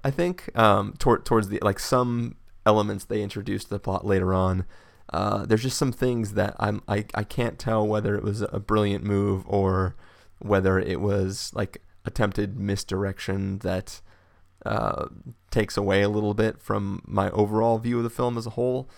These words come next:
Uh, you know, I can, after we close out, I can kinda reference those a little bit if we want to.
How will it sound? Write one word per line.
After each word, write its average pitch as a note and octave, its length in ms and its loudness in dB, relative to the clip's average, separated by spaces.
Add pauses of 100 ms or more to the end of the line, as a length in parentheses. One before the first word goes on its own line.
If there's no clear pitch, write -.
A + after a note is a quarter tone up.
(320)
Uh, G2+ 300 -4
you G#2+ 100 0
know, G2+ 80 0
I G2+ 60 0
can, G2+ 220 -6 (360)
after G2 240 -4
we F#2+ 100 -2
close G2 340 0
out, G2 180 2
I F#2+ 80 2
can G2 160 -8
kinda G2 260 -2
reference G2 600 -4
those G2 540 0
a - 120 -6
little G2+ 220 0
bit G2 220 0
if F#2 120 -10
we G#2 60 -4
want G2 260 -4
to. G2 260 -2